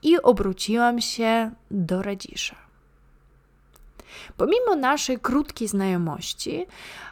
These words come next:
Radzisz po raz kolejny doskonale odczytał wyraz mojej twarzy. "The road is blocked, ma'am. We cannot go. No right, no left.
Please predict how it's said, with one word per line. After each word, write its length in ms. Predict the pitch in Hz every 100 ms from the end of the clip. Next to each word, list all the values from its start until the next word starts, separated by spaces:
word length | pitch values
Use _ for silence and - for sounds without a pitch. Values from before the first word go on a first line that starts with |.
| -
Radzisz 480 | 214 254 330 359 349
po 120 | -
raz 180 | 302 -
kolejny 640 | - 240 285 311 302 294 240
doskonale 840 | 208 262 - 254 262 302 320 311
odczytał 600 | 247 233 - 269 - 277
wyraz 460 | 220 208 220 226 226
mojej 320 | 214 214 208
twarzy. 440 | - - - - - - - - - - - - - - - - - - _ - - 190
"The 180 | 196 185
road 400 | 185 175 208 240
is 140 | 311
blocked, 420 | 285 254 339 -
ma'am. 240 | 294 240 208 - _ _ _ -
We 100 | 226
cannot 360 | 392 440 359 202
go. 400 | 165 139 226 294 - _ _ _
No 320 | 202 247 349
right, 560 | 392 311 349 403 403 - -
no 260 | 214 220 349
left. 580 | 320 214 330 - -